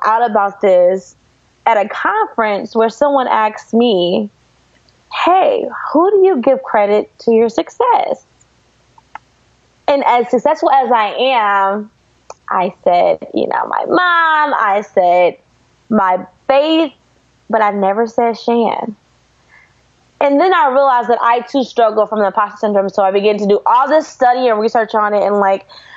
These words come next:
now I'm, like, moving forward with debunking it. Like, I wanna help people out of it. And you will find it in different phases of your career. When you are,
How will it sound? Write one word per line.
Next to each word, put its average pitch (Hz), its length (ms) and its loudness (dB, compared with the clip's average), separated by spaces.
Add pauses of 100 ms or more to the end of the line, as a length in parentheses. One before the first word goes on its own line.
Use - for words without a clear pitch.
now 247 380 2
I'm, 233 80 -2
like, 214 240 -2
moving 220 340 0 (100)
forward 269 360 2
with 220 200 -2
debunking 254 720 0
it. 170 160 2
Like, 185 160 0
I 208 80 2
wanna 254 260 0
help 277 220 -4
people 269 220 0 (100)
out 247 240 2
of 208 180 0
it. 180 260 0 (580)
And 339 180 2
you 466 160 4
will 622 260 0
find 254 300 0
it 262 100 2
in 240 140 0
different 247 320 0
phases 226 300 0
of 220 100 0
your 202 140 0
career. 320 760 0 (520)
When 240 300 0
you 226 500 2
are, 196 600 0